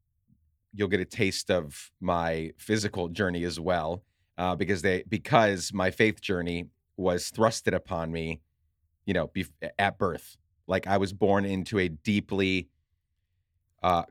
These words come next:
conservative, fundamentalist, Baptist family, uh, in Rochester, New York. So I was born in upstate New York. We, we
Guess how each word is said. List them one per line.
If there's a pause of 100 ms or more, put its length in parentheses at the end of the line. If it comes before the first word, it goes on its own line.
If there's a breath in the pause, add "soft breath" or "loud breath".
(100)
conservative, (400)
fundamentalist, (320)
Baptist
family, (2000)
uh,
in
Rochester,
New
York.
So
I
was
born
in
upstate
New
York. (100)
We, (100)
we